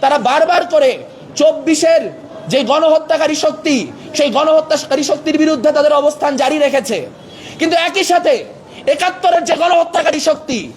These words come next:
সেই গণহত্যাকারী শক্তি যাতে এই ক্যাম্পাসে পুনর্বাসিত হতে না পারে, তারা যেন কালকে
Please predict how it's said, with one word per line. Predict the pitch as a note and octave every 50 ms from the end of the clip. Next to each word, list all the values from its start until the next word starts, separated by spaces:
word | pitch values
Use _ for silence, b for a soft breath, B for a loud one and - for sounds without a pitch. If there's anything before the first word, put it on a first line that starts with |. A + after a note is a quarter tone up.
| B B B B
সেই | - E4+ F4 F4
গণহত্যাকারী | D#4+ D#4+ E4 E4 D#4+ E4+ E4 E4 E4+ E4 E4 D#4+ D#4+
শক্তি | D4+ - D#4+ E4+ - - - F4 F4+ E4 C#4+ G3+ B B B B B
যাতে | C#4+ C#4+ E4+
এই | D#4+ E4+ C#4
ক্যাম্পাসে | - D#4+ F4 E4+ E4 E4+ E4 E4+ D#4+
পুনর্বাসিত | D#4 E4+ F4 E4+ E4+ D#4+ E4 D#4+ D#4 D#4 D4+
হতে | D#4+ C#4+ D4 D4 D4+
না | C4 B3 C4 D4 D#4
পারে, | D4+ D#4 D4+ D4+ C#4+ A#3+ E3+ - B B B B B
তারা | - C#4 D4+
যেন | C#4+ D#4 D#4+ D#4+ D#4
কালকে | D#4 - D#4+ E4+ E4+ D#4 - D#4+ D#4+ D4+ B3 F#3